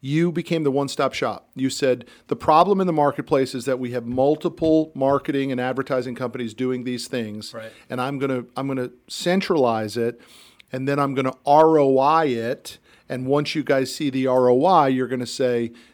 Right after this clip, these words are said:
Speaker 1: "Judge's company is the one I have to work with."
Speaker 2: Yeah, that's exactly it. I mean, I think the way I looked at it was, if I can show a client, "You spend a dollar with us, I'm gonna make you six," that's
Speaker 1: Mm.
Speaker 2: where you win.
Speaker 1: Mm-hmm.
Speaker 2: You know, all these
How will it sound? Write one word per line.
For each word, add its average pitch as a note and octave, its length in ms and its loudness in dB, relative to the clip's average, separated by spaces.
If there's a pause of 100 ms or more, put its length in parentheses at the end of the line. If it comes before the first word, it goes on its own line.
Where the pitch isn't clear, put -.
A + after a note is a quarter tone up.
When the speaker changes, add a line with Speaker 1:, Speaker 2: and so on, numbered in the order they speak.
(100)
Speaker 1:
"Judge's C3 480 0
company A#2+ 460 -4
is A2 160 -6
the A#2 80 -6
one A2+ 160 -4
I A2 80 -8
have G#2+ 160 -12
to A2+ 100 -12
work G#2 300 -12
with." - 400 -18
Speaker 2:
Yeah, D#3 100 -10
that's B2 140 -8
exactly B2+ 420 -14
it. A2+ 60 -14
I - 20 -16
mean, B2 140 -14
I C3+ 40 -12
think D3+ 220 -18
the C3 80 -20
way C3 160 -14
I C3 140 -8
looked C3 300 -14
at A2+ 160 -12
it G#2+ 120 -18
was, A2 500 -16 (520)
if - 180 -16 (360)
I D3+ 120 -12
can D3+ 160 -14
show C#3 260 -12
a A#2+ 60 -10
client, B2 360 -18
"You A#2+ 100 -16
spend A#2 260 -18
a G#2+ 80 -18
dollar A#2 340 -16
with F3 220 -18
us, A3+ 440 -20
I'm C3 100 -20
gonna B2+ 100 -18
make B2 260 -20
you A2 80 -20
six," - 440 -16
that's A#2 180 -12
Speaker 1:
Mm. - 20 -16
Speaker 2:
where B2+ 100 -14
you A2 140 -18
win. G#2 380 -20 (100)
Speaker 1:
Mm-hmm. A2+ 200 -14
Speaker 2:
You C3+ 60 -14
know, B2+ 60 -16
all C3+ 160 -12
these D3+ 300 -14